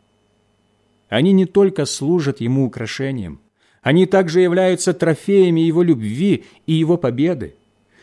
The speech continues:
Он отделил испорченное от здорового. Он завоевал для себя великое множество человеков,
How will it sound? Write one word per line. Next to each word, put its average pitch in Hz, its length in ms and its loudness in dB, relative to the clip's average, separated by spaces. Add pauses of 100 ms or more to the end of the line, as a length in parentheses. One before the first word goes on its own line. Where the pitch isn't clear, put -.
(280)
Он 185 380 2
отделил 147 680 0
испорченное 175 1080 -4 (500)
от 123 120 -4
здорового. 107 720 -4 (640)
Он 190 160 4
завоевал 170 680 4
для 160 160 -2
себя 170 340 0
великое 170 520 2
множество 165 600 0
человеков, 147 720 0